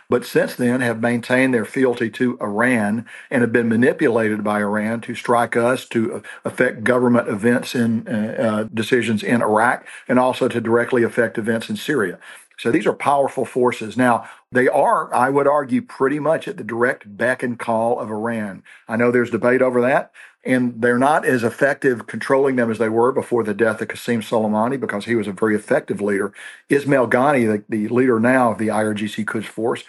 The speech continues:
is not as effective. But nonetheless, I think these groups are largely answerable to Iran,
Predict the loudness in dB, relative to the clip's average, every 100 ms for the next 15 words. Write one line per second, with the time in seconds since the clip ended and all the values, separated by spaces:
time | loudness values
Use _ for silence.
0 | -20 _ -2 0 2 2 2 0 -6 -6
1 | -4 -4 -8 -20 _ -20 -4 2 4 4
2 | 4 2 0 0 0 2 -2 2 0 2
3 | 2 2 -2 0 2 2 2 0 -2 0
4 | -2 -2 -4 0 2 0 -4 -20 _ _
5 | 0 0 0 0 0 0 -6